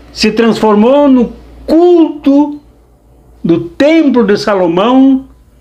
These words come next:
numa redução cerimonial, num oferecimento casual,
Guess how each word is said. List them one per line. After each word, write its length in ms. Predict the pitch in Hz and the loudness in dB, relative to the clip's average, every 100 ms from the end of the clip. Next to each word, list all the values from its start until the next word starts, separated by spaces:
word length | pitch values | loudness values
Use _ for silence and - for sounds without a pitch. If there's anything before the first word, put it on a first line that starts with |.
| _ _ - - - _ _ _ | _ _ -20 -20 -20 _ _ _
numa 400 | 254 320 320 277 | 0 2 2 2
redução 880 | 269 240 254 - - 269 285 277 262 | 0 0 -2 -2 0 0 2 2 0
cerimonial, 1120 | - 262 262 254 247 220 214 175 110 98 - _ _ _ _ _ _ - - - - - - - - | 0 0 2 2 2 2 0 -2 -4 -8 -14 _ _ _ _ _ _ -20 -20 -20 -20 -20 -20 -20 -6
num 540 | - 240 330 320 285 277 | 0 2 4 2 2 0
oferecimento 1080 | 277 262 254 240 247 240 262 294 294 294 277 - | 0 -2 0 -2 0 0 2 2 0 0 -4 -4
casual, 960 | - 294 214 190 202 196 160 113 - | -2 0 -2 -2 0 2 0 -2 -8